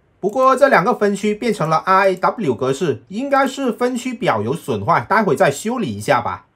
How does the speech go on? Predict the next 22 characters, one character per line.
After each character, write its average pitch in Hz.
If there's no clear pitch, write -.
另 269
外 277
我 196
还 196
留 175
意 240
了 160
一 143
下， 139
它 247
这 285
一 262
个 269
盘 156
居 294
然 170
还 156
是 214
报 202
零 117
一 151
的， 107